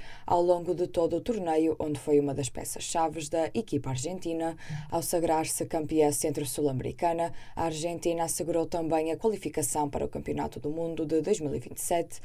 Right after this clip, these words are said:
levando o nome do Povo Handball a um dos maiores palcos da modalidade.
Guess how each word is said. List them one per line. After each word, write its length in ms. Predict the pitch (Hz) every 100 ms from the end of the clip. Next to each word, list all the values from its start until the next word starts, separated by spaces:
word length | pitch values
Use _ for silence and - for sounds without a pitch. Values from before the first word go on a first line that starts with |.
| - - -
levando 380 | 190 170 180 175
o 40 |
nome 260 | 180 175 175
do 140 | 165
Povo 300 | 170 233 214
Handball 380 | 156 147 156 156
a 100 | -
um 120 | 165 165
dos 140 | 165
maiores 360 | 165 160 160 -
palcos 460 | 165 156 147 151
da 120 | 151
modalidade. 880 | 156 165 214 214 131 131 131 139 143